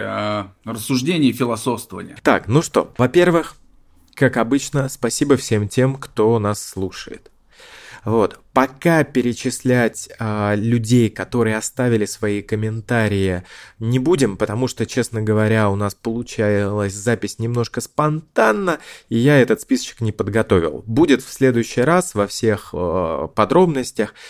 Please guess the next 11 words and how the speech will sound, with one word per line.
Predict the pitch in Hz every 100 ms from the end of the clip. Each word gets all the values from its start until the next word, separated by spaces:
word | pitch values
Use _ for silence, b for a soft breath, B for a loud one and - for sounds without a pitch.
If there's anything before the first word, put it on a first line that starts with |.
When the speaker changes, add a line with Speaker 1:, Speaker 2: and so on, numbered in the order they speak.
| B -
Speaker 2:
поэтому, | 110 123 131 120 113 110 107 98 -
пожалуйста, | 104 117 104 - -
пожалуйста, | 104 113 160 170 - 107
оставляйте | 95 107 101 92 85
свои | - 92 87
комментарии, | 98 98 107 151 165 156 127 104
да, | 98 127
мы | 104 87 95 120 98 92 87
им | 90 98
очень | 95 - 90
рады. | 85 73 60